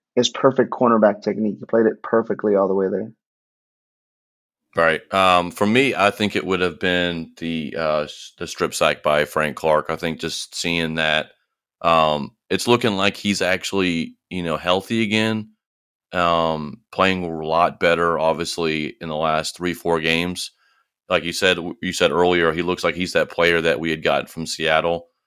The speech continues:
Speaker 2: Um, so it was good to see, um, you know, him just continuing on that momentum that he's had in the last few games.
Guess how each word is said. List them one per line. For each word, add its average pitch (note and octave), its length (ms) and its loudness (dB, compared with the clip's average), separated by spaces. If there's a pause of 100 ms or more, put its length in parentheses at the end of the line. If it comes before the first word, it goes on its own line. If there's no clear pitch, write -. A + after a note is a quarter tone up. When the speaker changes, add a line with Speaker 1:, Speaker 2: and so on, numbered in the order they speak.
(200)
Speaker 2:
Um, D#2+ 220 0
so F2+ 140 -2
it D#2+ 40 -4
was E2 160 -4
good F2+ 220 0
to E2 80 -6
see, E2 600 -2 (580)
um, C#2+ 560 -2 (500)
you F2+ 100 -8
know, E2+ 160 0
him F#2 220 0
just E2+ 220 -6
continuing F#2 760 -2
on D#2+ 200 -2
that D2+ 180 0
momentum D#2+ 520 -4
that C#2+ 100 -12
he's D2 160 -10
had D#2 120 0
in E2 80 -6
the D#2 80 -8
last D#2 260 -4
few D#2+ 120 -14
games. E2 480 -6